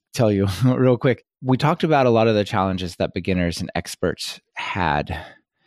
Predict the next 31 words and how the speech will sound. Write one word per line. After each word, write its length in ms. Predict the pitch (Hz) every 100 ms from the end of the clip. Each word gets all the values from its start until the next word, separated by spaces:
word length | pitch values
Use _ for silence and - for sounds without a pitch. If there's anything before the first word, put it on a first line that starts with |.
| _ _ _ -
And 340 | 104 98 95 - _
it 120 | - 117
seemed 300 | - 160 165
like, 260 | 123 113
you 100 | 123
know, 100 | 113
the 80 | 101
syntax 640 | - - 151 160 151 135
people 300 | - - 151
could 160 | 139 151
learn 320 | 117 117 117
pretty 200 | 120 117
well 380 | 107 107 101 101
and 120 | 98
other 220 | - 127 135
things 300 | 139 131 113
they 100 | 117
could 160 | 117
follow 360 | - 117 117 113
along. 400 | 101 95 95 92 - - - - - - _
But 160 | 127 107
the 100 | 117
real 400 | 110 110 151 165
challenge 720 | 156 123 107 92 92 101 - - _ _ _ _ _
is 440 | 104 98 98 92 104
looking 400 | 117 143 - 151
at 100 | 123
a 40 |
problem 360 | 113 123 107 107
and 80 | 101
going, 240 | 101 95